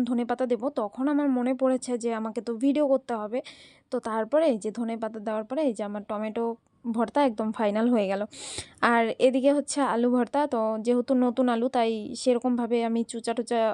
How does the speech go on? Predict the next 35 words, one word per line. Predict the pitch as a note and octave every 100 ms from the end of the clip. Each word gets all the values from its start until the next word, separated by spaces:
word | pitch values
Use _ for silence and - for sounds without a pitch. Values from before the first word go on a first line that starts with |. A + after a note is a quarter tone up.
| -
অত | G#3+ A#3+
একটা | A3+ -
ই | A#3 A3
করিনি, | A#3 A3 A3+ B3 - - - -
কারণ | A#3 A#3
নতুন | A#3 A#3 B3
আলুর | A#3+ B3 A3+ G#3+ _ _ - - A#3
চুচা | - B3+ B3+ A#3+
ওঠে | A3+ B3+ - C#4
না, | B3+ B3 B3+
তোমরা | A#3 A3
সবাই | A3 A#3 A3+ G3
জানো | A3 G3 A#3 B3+ - _ _
সেইভাবে। | - A#3+ A3+ G#3+ D4 -
আর | G#3 A3
এদিকে | A3+ A#3 A3+
দেখো, | A3 A#3
কাঁচা | A#3+ G#3+ A#3
লঙ্কা | A3 A3+ B3+ D#4 - - -
একটু | A#3+ - B3 A#3 A3+ A3
পুড়ে | C4+ C#4+ D4
নিয়েছিলাম | C4 B3 - A#3+ A#3
আমি, | A3+ A3+ E4
কাঁচা | A#3+ A3+ A3+
লঙ্কাটাও। | A3 A3 A3 F4+ _ _ _ _ _ _ _ _ _ - - _
আর | C4+ C4
এই | B3+ B3+
লঙ্কা | B3 B3 B3+
পোড়াটা | B3 B3 A#3+
দিয়ে | A#3+ C4
খেতে | B3+ B3+ B3+
আমার | B3
খুব | B3+ C#4 A#3+
ভাল | B3
লাগে, | A#3 A#3